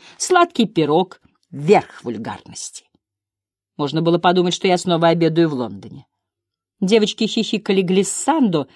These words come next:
над моими тривиальными ошибками во французском, однако их пугающий английский режет слух невыносимо. Мадам В Д В,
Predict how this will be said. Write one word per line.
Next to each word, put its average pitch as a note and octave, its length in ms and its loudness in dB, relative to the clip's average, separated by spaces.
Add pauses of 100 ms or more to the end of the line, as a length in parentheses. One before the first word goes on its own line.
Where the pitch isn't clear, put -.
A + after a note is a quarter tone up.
(260)
над F3+ 180 0
моими F#3+ 280 2
тривиальными F#3 720 2
ошибками F3 540 -4
во D#3+ 120 -2
французском, C#3 800 -6 (380)
однако A3 420 2
их B3 180 0
пугающий A#3 540 2
английский G#3+ 640 -2 (180)
режет F#3 520 4
слух D#3 380 -6
невыносимо. C#3 840 -6 (640)
Мадам D#3+ 580 2
В D#3 180 -2
Д D#3+ 180 0
В, F3+ 280 -2